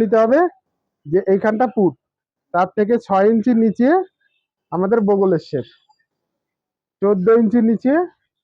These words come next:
কোমরের শেপ, হিপের শেপ সাড়ে উনিশ ইঞ্চিতে। তাহলে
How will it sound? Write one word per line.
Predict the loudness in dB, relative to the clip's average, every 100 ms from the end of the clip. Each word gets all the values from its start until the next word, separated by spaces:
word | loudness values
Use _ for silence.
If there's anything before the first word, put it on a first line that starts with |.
| _ _ -6
কোমরের | -2 0 -2 -4
শেপ, | -8 -8 _ _ _ _ _ -8
হিপের | -4 -4 -2
শেপ | -2 -2 -4 _
সাড়ে | -2 0 2
উনিশ | 0 -2
ইঞ্চিতে। | -4 -6 -8 -10 _ _ _ _ -6
তাহলে | -4